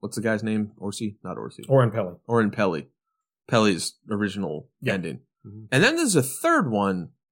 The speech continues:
Speaker 1: which
Speaker 3: Is
Speaker 1: I'm
Speaker 3: this
Speaker 1: not,
Speaker 3: the
Speaker 1: I'm
Speaker 3: director's
Speaker 1: not
Speaker 3: edition?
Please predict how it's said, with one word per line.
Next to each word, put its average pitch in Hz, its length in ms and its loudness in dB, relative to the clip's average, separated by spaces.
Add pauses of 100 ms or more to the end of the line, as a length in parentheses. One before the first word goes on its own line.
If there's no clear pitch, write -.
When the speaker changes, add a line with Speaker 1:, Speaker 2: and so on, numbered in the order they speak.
(460)
Speaker 1:
which - 640 2 (400)
Speaker 3:
Is - 60 2
Speaker 1:
I'm - 20 0
Speaker 3:
this 117 80 0
Speaker 1:
not, 123 200 4
Speaker 3:
the 113 60 -4
Speaker 1:
I'm 107 60 -2
Speaker 3:
director's - 680 0
Speaker 1:
not 262 80 -16
Speaker 3:
edition? 311 220 -12